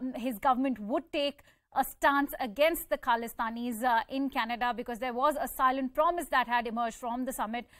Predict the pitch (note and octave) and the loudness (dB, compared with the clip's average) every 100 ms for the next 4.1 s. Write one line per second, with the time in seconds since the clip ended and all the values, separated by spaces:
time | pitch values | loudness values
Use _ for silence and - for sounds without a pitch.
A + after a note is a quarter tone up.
0 | _ B3 C4+ C#4 B3 A3 C4 B3+ C#4+ D4 | _ -10 -2 0 0 -4 -4 -2 4 4
1 | C4+ B3+ C4+ C4+ C#4+ A#3+ B3 A#3+ - B3+ | 4 0 -2 -6 -6 -4 -4 -4 -4 -4
2 | B3+ B3+ A#3+ B3+ - B3 - C4+ E4 D#4 | 0 0 0 -6 -6 -6 0 2 2 2
3 | C4 B3 B3 A3+ A#3 - A#3+ A#3 - C4 | 0 0 -4 -6 -8 -8 -4 -4 -4 -4
4 | A3+ | -2